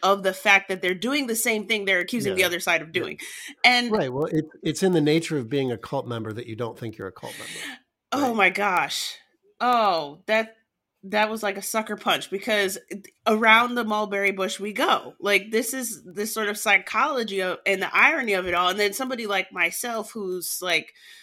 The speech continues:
Speaker 1: just a, a, a, an observer a lot of the time, 'cause I'm really learning how people are thinking about these things. I'm primarily interested in epistemology, how people come to certain knowledge. And so I'm observing all of this stuff, and I'm just, like,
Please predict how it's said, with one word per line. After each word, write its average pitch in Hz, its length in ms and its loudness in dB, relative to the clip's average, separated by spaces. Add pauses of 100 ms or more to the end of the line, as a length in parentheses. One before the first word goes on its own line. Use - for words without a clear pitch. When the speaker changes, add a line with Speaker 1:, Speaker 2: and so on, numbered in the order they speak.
(680)
Speaker 1:
just 220 340 0
a, 180 380 0
a, 160 460 2
a, 156 320 -6
an 180 100 -6
observer 170 800 0
a 175 100 -2
lot 175 240 6
of 160 80 -2
the 165 80 -6
time, 165 360 0
'cause 190 200 -4
I'm 170 160 -2
really 180 300 -4
learning 175 960 0
how 180 220 4
people 196 340 -6
are 185 100 2
thinking 185 300 -6
about 175 160 -4
these 175 160 -8
things. 165 300 -4
I'm 156 240 -4 (120)
primarily 190 680 2
interested 180 420 -8
in 170 200 -2
epistemology, 175 1000 -6
how 170 140 -2
people 190 280 -12
come 180 300 -10
to 180 100 -16
certain 175 340 -8
knowledge. 180 520 -4 (600)
And 202 160 4
so 214 320 0
I'm 247 180 6
observing 214 680 0
all 175 200 2
of 175 140 -6
this 175 220 -6
stuff, 170 240 -2
and 170 100 -6
I'm 170 140 -6
just, 170 200 -10
like, 156 260 -6